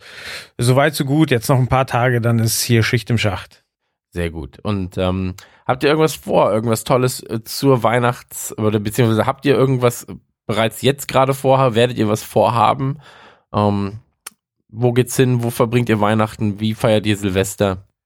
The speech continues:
Speaker 1: Also bei mir ist es so, äh, was ich vorhatte, war mir Apple AirPods zu kaufen, aber leider sind die überall ausverkauft, was mich ziemlich aufregt. So, das war, äh, so das kleine Geschenk, was ich mir selber machen wollte.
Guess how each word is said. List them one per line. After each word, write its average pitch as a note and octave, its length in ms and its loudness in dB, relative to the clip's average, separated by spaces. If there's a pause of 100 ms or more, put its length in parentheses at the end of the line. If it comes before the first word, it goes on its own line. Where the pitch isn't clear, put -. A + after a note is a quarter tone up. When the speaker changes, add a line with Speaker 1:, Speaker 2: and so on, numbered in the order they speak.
(220)
Speaker 1:
Also D3 380 0
bei C#3+ 140 2
mir D#3 180 2
ist D3+ 80 -2
es C#3+ 140 -8
so, D#3+ 260 2
äh, C#3+ 240 0
was D3+ 160 2
ich D3+ 140 -4
vorhatte, D#3+ 500 2
war D3 140 4
mir D3 320 2
Apple D#3 260 2
AirPods C#3+ 580 -2
zu C3+ 120 -6
kaufen, C3+ 480 0
aber C3 160 4
leider C#3 320 2
sind C3+ 180 0
die C3+ 80 -4
überall C3+ 320 2
ausverkauft, B2 640 0
was B2 140 0
mich B2 160 -4
ziemlich C3+ 240 0
aufregt. B2 500 0
So, A#2+ 140 0
das A#2 180 -2
war, A#2+ 320 2
äh, B2 160 -2
so B2 160 -2
das A#2+ 140 -4
kleine C#3 260 0
Geschenk, C3+ 380 -2
was C3 100 4
ich A#2+ 140 -4
mir B2 100 2
selber B2+ 300 4
machen A#2 260 0
wollte. A#2 400 0